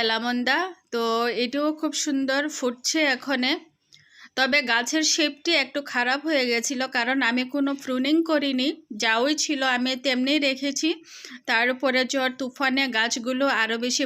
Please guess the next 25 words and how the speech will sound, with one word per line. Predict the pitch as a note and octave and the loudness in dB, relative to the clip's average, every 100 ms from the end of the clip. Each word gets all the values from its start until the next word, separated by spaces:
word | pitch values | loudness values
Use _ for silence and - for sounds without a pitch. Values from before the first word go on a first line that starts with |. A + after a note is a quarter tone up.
| G#3 | 0
বাঁকা | F#3+ A3 B3 | -2 0 0
হয়ে | C4+ B3 B3 | 2 2 2
গেছে। | A#3 A3 B3+ D#4 - - - - - - - | 0 -2 -2 -4 -6 -20 -20 -20 -20 -18 -2
তা | A#3 A#3 C4 | 0 2 2
যাই | A#3+ D4 C#4 | 2 2 2
হোক, | D#4+ F#4+ - | 0 0 -4
কিন্তু | C#4 C4+ C#4 D#4 B3 | -2 -2 -2 -2 0
গাছ | B3+ C4+ B3 G#3+ | 0 0 -4 -2
ভরে | A#3+ B3 D#4 - | 0 2 0 0
ফুল | D4+ C#4+ | -4 -2
পেয়েছি, | C#4+ B3 B3 - E4+ F4+ | 0 2 2 0 -2 0
তো | B3 A#3+ | 0 0
সেটাতেই | B3 A3+ A#3+ C#4+ C4 | -2 -2 -2 0 0
আমি | A#3+ A#3+ - | 0 -4 -6
খুশি, | A#3 - D4 A#3 G#3+ | -4 -2 0 -2 -2
আমার | A#3 A#3 | -2 -4
পূজার | A#3+ B3 A#3+ A3+ | -4 -4 -4 -4
জন্য | A#3+ A#3 A#3 | -6 -4 -2
কাজেও | G#3+ G#3+ B3+ A#3+ | -2 -2 -4 -2
লাগছে। | G#3 G#3 - G4+ - - C#4 C#4 - | -2 -2 -4 -4 -8 -16 -12 -8 -2
আর | B3+ D4 C#4+ | 0 2 0
এখানে | C#4 D#4 E4 G4 - _ _ _ _ _ _ _ | 0 2 2 -2 -8 _ _ _ _ _ _ _
কিছু | B3 B3+ D4+ C4+ B3 | -2 0 2 2 2
আমার | B3 B3+ B3+ B3 - _ _ _ _ _ - _ _ _ _ _ _ - | 2 2 2 0 -6 _ _ _ _ _ -20 _ _ _ _ _ _ -12
গাঁদা | A3+ A#3 A#3+ | -2 0 2